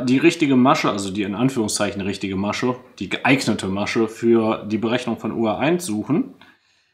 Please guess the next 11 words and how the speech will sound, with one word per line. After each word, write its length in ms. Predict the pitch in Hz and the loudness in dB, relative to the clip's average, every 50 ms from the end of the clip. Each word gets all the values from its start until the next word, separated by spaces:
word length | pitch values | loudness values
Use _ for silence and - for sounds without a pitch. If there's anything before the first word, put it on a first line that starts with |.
| _ _ _ _ _ _ _ _ _ | _ _ _ _ _ _ _ _ _
dann 200 | - 110 113 107 | 0 2 4 4
bietet 340 | 110 127 190 - - - - | 4 4 2 2 0 -2 -2
es 140 | 151 139 - | -4 -4 -4
sich 180 | 151 139 - | -4 -6 -4
vielleicht 480 | - - 131 127 127 123 117 - - - | -2 0 2 4 4 4 2 0 -4 -2
an, 420 | 113 120 135 160 185 190 180 - - | 0 2 4 4 4 2 0 -4 -10
diese 420 | 104 98 104 113 143 185 165 143 | -10 -8 -4 -2 0 0 2 2
Masche 320 | 117 107 104 104 95 - 104 | 2 2 0 -2 -4 -4 -4
hier 220 | 95 95 98 95 | -4 -4 -4 -4
zu 160 | - - 95 | -6 -6 -8
verwenden. 680 | 90 - 95 90 87 92 90 92 90 80 202 262 - | -6 -6 -8 -6 -6 -4 -6 -4 -4 -4 -4 -4 -6